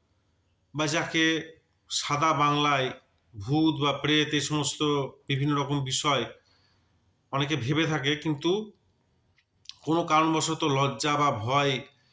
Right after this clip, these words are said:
বিভিন্ন কারণে সবাইকে খুলে বলতে পারে না।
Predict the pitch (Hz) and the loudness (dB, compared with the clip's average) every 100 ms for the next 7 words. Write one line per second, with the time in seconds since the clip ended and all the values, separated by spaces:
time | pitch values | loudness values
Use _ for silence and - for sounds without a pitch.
0 | _ _ _ 139 143 160 160 156 147 151 | _ _ _ -4 0 0 0 2 2 2
1 | 151 147 147 143 165 185 - _ _ _ | 0 0 0 0 -2 -2 -8 _ _ _
2 | _ - 151 156 143 143 147 127 113 98 | _ -6 0 0 2 0 0 0 0 -2